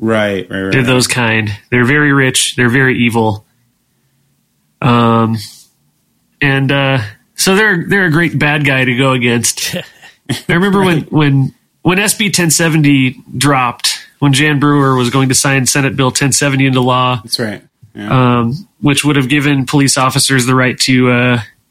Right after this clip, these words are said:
Speaker 2: to ask about immigration status in anyone they pulled over.
Speaker 1: Right.
Speaker 2: Um, I remember when the, I remember there was a, there was a large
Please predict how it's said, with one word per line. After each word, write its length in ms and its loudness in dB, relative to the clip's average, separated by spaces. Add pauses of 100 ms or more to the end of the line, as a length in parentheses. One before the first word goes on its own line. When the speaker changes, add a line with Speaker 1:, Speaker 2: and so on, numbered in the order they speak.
(120)
Speaker 2:
to 480 2 (120)
ask 300 0
about 540 0 (420)
immigration 520 2
status 760 -2 (100)
in 140 2
anyone 320 2
they 80 2
pulled 240 0
over. 400 0 (320)
Speaker 1:
Right. 320 -8 (920)
Speaker 2:
Um, 560 2 (1200)
I 60 0
remember 380 2
when 140 2
the, 240 0
I 100 0
remember 360 2
there 100 2
was 140 4
a, 140 4
there 120 2
was 120 2
a 160 2
large 600 0